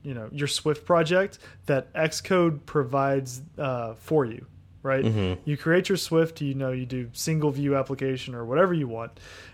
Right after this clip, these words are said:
Speaker 1: and, um, you get this template, this class app delegate template.
Speaker 2: Yep.
Speaker 1: Um, and like I said earlier, when you go to launch your app, so, you know, even if you just have,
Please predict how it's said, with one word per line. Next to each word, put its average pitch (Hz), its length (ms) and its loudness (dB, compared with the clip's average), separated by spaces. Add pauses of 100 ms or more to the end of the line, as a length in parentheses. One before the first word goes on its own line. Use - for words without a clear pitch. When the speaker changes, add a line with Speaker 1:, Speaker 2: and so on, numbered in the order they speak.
Speaker 1:
and, 139 340 0
um, 113 460 -4 (140)
you 151 180 0
get 160 240 0
this 139 220 2
template, 135 480 -2 (220)
this - 280 -8 (300)
class 135 580 -4
app 139 320 -2
delegate 127 480 0 (140)
template. 120 380 -2 (500)
Speaker 2:
Yep. 98 260 0 (400)
Speaker 1:
Um, 120 500 -4 (880)
and 151 160 0
like 147 160 2
I 160 40 4
said 156 180 2
earlier, 160 460 6
when 151 240 -2
you 139 340 0
go 151 200 4
to 147 160 -2
launch 139 680 -2 (680)
your 147 300 0
app, 160 240 2
so, 151 280 6
you 143 100 0
know, 131 180 -2
even 170 220 2
if 175 100 -2
you 170 80 0
just 147 320 0
have, 139 380 0